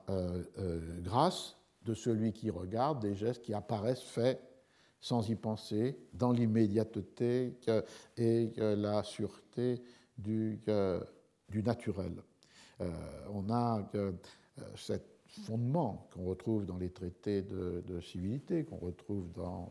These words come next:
euh, le livre de, euh, Gracian, euh, c'est-à-dire l'idée que, que les comportements sont des, euh, instruments, des machines à produire de la croyance chez l'autre.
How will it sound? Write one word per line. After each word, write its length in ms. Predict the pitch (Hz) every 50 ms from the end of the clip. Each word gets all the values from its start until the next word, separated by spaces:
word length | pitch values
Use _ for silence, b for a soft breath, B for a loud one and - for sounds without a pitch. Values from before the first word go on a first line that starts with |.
| -
euh, 60 | 82 - - - - - - 95
le 100 | 87 87
livre 460 | 90 98 98 95 - - - 95 92
de, 360 | 85 92 92 92 90 87 85 - - -
euh, 140 | 82 87 90
Gracian, 600 | 87 98 107 107 104 - - 165 165 165 147 113 101 - B B B B B B B B B B B B B -
euh, 120 | 87 85 67 - - -
c'est-à-dire 580 | - - 110 95 - 87 82 92 110 120 117
l'idée 420 | 107 98 98 98 92 104 110 107 107
que, 360 | - - 113 110 110 110 110 110 - 107
que 220 | 107 107 104 101
les 180 | 98 104 113 107
comportements 840 | - 104 95 - 101 95 - - - 104 98 101 107 113 120 123 120
sont 400 | - - - 120 117 113 117 117
des, 440 | 107 104 107 107 107 107 104 101 - -
euh, 260 | 104 104 98 98 92 - B B B B 101 104
instruments, 680 | 117 107 - - 135 127 120 113 107 107 98 98 95 92 92
des 120 | 98 101
machines 640 | 101 117 123 - - - - 120 107 98 98 95 - -
à 140 | - 123 113
produire 560 | - - - 143 139 120 117 127 156 165 131
de 100 | 107 107
la 120 | 107 104 101
croyance 400 | - - 110 113 135 156 147 -
chez 140 | - - 123
l'autre. 320 | 147 139 - - -